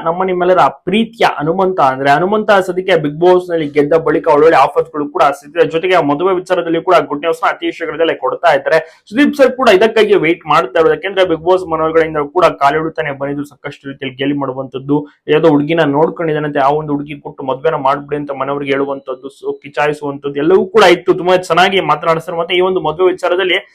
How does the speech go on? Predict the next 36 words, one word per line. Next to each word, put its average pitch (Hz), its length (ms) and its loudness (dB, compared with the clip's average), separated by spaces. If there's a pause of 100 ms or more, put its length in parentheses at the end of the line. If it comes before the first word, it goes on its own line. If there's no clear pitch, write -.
(260)
ಹನುಮಂತನಿಗೂ 208 480 2
ಕೂಡ 185 160 0
ಬಹಳಷ್ಟು 156 320 0
ಆಸಕ್ತಿ 147 440 -2
ಇತ್ತು. 143 200 -4
"ನಮ್ಮ 139 180 0
ಅತ್ತೆ 135 200 -4
ಮನೆಗೆ 160 220 -2
ಹೋಗಿ 147 180 -2
ಹುಡುಗಿನ 143 320 -4 (160)
ಕೇಳ್ತೀನಿ" 170 360 0
ಅಂತೆಲ್ಲ 156 200 -4
ಮಾತನಾಡ್ತಿದ್ರು. 143 720 -4
So 139 180 -2
ಅದನ್ನೆಲ್ಲೂ 165 300 0 (100)
ಕೂಡ 185 160 4
ನೋಡಿರ್ತೀರಾ, 151 520 -2
ಬಹಳಷ್ಟು 143 380 0
ವೈರಲ್ 143 320 0
ಕೂಡ - 100 2
ಆಗಿತ್ತು 139 280 0
Bigg 131 240 -8
Boss 143 120 0 (140)
ಮನೆ 185 120 -2
ಒಳಗಡೆ. 123 280 -2
So - 100 -4
ಹೀಗಾಗಿ 202 240 0
ಸುದೀಪ್ 185 300 0
ಸರ್ಗೂ 196 180 2
ಕೂಡ 180 140 0
ಬಹಳಷ್ಟು, 170 560 2 (280)
ಆ, 143 100 2
ಕಾತುರ 160 360 0
ಇದೆ, 165 180 6
ಯಾವಾಗ 156 320 4
ನೋಡ್ಬೋದು, 147 420 -2